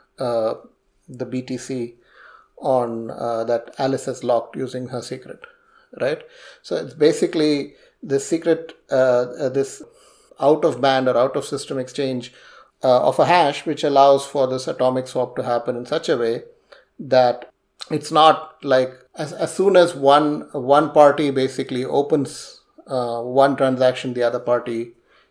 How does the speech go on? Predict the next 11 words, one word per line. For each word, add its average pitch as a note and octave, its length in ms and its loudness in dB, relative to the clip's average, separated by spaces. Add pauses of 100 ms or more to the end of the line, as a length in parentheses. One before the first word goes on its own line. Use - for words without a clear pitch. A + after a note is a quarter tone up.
(240)
immediately C3+ 760 -4
gets, - 500 -2 (280)
uh, A#2 380 0
access B2+ 380 -4
to B2+ 100 -8
the, A2+ 300 -6 (340)
uh, A#2 220 -2
to C3+ 120 -8
the B2+ 100 -6
locked A#2+ 260 -2
amount, A2+ 260 -8